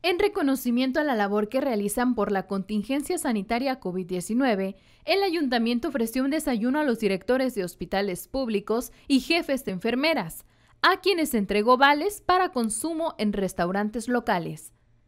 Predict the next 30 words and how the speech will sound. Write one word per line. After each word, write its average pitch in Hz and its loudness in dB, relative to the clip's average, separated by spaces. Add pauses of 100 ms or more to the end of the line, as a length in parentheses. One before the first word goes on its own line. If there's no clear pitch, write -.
(320)
El 370 4
presidente 311 2
municipal, 247 0
Enrique 214 -2
Rivas, 254 -2
entregó 320 0
quinientos 269 -2
treinta 202 0
vales 247 2
para 320 4
consumo 233 -4
en 302 -4
los 269 -4
cuarenta 185 -4
y 175 -4
tres 180 -6
restaurantes 196 -2 (300)
afiliados 370 2
a 330 2
la 220 0
Cámara 285 0
Nacional 214 -2
de 277 0
la 247 0
Industria 208 -2
de 196 -2
Restaurantes 254 0
y 277 0
Alimentos 226 -2
Condimentados, 214 -2